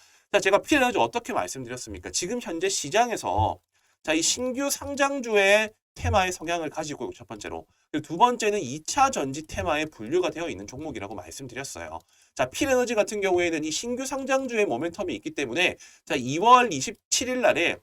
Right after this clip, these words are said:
유재석 테마주가 고-, 어, 쉽게 말하면 신규 상장을 하죠. 바로 이 에이피알이라는 종목이 수요 예측 결과, 자, 삼억을 투자하면은 한 주를 받을 수 있는, 자, 천이, 어, 천백이십 대 일의 경쟁률을 뚫고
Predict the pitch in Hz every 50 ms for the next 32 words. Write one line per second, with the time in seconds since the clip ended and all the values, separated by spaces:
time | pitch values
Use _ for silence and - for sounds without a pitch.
0 | _ _ _ _ _ _ - 120 151 175 233 254 - 285 - - - 294 262 254
1 | 233 208 190 175 175 175 - 156 - - - 110 110 113 - - - - - 190
2 | 160 147 156 151 143 - - 190 196 214 214 233 233 226 226 214 175 156 151 147
3 | 117 95 - - _ _ _ _ - 131 156 175 156 - - - 135 175 214 233
4 | - - - 269 254 254 240 220 196 180 165 165 156 156 160 156 156 143 139 170
5 | 190 208 226 233 - _ _ _ _ _ - - - 254 254 220 - - - -
6 | - - 147 170 170 180 170 139 - - _ _ - - 107 101 95 92 92 95
7 | - - 247 254 254 240 202 208 190 - - 160 151 170 165 165 160 156 143 147
8 | 151 156 - 247 240 226 214 196 175 170 - 117 120 139 135 - 127 113 98 110
9 | 147 170 131 - - _ _ _ _ - - 120 117 - - - - - 277 277
10 | 277 269 254 170 113 151 208 - - _ - 202 202 196 - - 254 240 233 269
11 | 269 240 160 107 - - - - 165 156 160 - - - - _ _ _ _ 214
12 | 233 247 262 269 - - - 117 120 127 151 196 208 208 170 131 160 180 - -
13 | - 247 254 - - 262 233 - - -